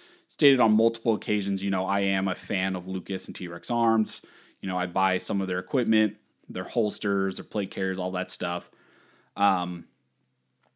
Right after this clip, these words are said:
you know, Lucas and T-Rex Arms catches a lot of flack for some of their videos and training stuff.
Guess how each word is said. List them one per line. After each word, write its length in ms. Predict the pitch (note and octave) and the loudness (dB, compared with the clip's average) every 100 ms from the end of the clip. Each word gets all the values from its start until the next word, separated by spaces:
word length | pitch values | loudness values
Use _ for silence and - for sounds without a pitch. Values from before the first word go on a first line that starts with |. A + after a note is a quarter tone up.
| _ - - | _ -20 -6
you 160 | A2 | -2
know, 120 | G2 | -2
Lucas 520 | F2+ A#2 B2+ B2 A2+ A2+ | 0 2 4 4 4 2
and 60 | |
T-Rex 280 | A2 A#2 G#2+ | 0 0 2
Arms 260 | A2+ G#2 - | 2 0 -2
catches 300 | A2 G2 G#2 | -4 -2 -2
a 60 | |
lot 320 | G2 F#2+ G#2+ | 0 4 4
of 80 | G#2+ | 4
flack 380 | - G#2+ G#2 G2 | 2 2 4 2
for 180 | - F#2+ | -2 -4
some 180 | - G2 | -2 -2
of 60 | |
their 140 | F#2 F2+ | -2 -2
videos 760 | A2 B2 A#2 A2 A2 G#2+ G#2 | 2 4 6 6 6 4 0
and 120 | F2+ | -4
training 340 | - A#2+ A2+ A2 | -8 -2 0 0
stuff. 500 | - G#2 G2 F#2+ | -2 -2 -2 -2